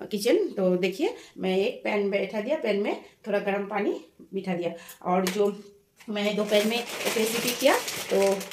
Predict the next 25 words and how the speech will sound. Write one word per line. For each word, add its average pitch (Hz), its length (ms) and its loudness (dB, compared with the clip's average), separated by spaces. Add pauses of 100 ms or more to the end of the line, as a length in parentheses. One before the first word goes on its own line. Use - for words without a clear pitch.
(120)
उसके 240 340 -2
साथ - 500 -2
ये 196 120 2
जो 196 280 4
pasta 196 340 0
है, 320 220 2 (240)
मैं 185 240 2
आज, 180 280 2 (220)
अ, 185 140 -2
बनाऊंगी 180 460 2
मेरे 185 320 2 (220)
बेटा 185 180 2
बेटी 185 220 -2
के 185 140 -2
लिए, 175 560 0
उम, 175 360 0 (920)
snacks, - 600 -4 (380)
Uh, 170 260 -2
some, 202 420 0 (180)
hmm, 185 320 0 (300)
uh, 170 220 0 (160)
evening 277 320 2
snacks। 175 540 -4 (140)
तो 202 80 0
चलिए, 226 340 0